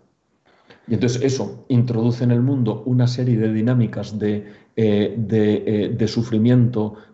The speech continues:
y de, y de destrucción, bueno, que, que verdaderamente están ahí. Eso es lo primero que dice. Lo segundo que dice la Biblia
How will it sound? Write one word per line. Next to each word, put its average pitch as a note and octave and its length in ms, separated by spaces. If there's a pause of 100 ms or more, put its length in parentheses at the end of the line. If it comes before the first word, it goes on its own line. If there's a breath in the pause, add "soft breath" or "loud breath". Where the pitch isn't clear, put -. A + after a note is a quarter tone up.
y A#2 140
de, A2 200
y B2+ 80
de A2+ 140
destrucción, C3 800 (260)
bueno, G#2 380
que, G2 420
que G#2 100
verdaderamente G2+ 580
están G2 200
ahí. F#2+ 120
Eso G#2 120
es B2+ 80
lo B2+ 80
primero A2 320
que G#2 100
dice. G2+ 260 (1700 soft breath)
Lo A#2 180
segundo D#3+ 500
que A#2+ 120
dice C#3 220
la A#2 120
Biblia A#2+ 420